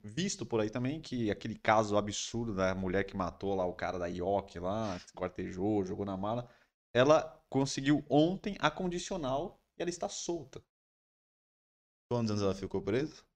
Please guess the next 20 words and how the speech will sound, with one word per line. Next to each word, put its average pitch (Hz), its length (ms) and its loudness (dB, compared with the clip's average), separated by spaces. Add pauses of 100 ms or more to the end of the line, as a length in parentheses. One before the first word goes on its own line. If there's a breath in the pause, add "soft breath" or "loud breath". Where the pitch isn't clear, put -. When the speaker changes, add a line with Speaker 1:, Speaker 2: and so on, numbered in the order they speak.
(100)
Speaker 1:
Dez 151 300 6
anos. 95 380 -4 (960)
Speaker 2:
Pô, 92 80 0
Speaker 1:
Ela 131 180 8
Speaker 2:
mano. 127 60 4
Speaker 1:
matou 127 300 6
uma 104 120 0
pessoa. 175 520 0
Speaker 2:
Esquartejou. 131 960 6
Speaker 1:
Esquartejou. 143 560 6
Speaker 2:
Pôs 151 160 8
na 147 120 8
malinha. 120 320 8
Speaker 1:
Distribuiu 214 960 6
os 190 120 8
pedaços 170 540 8
dele 156 180 6
pro 151 140 -2
São 147 260 0
Paulo. 190 500 8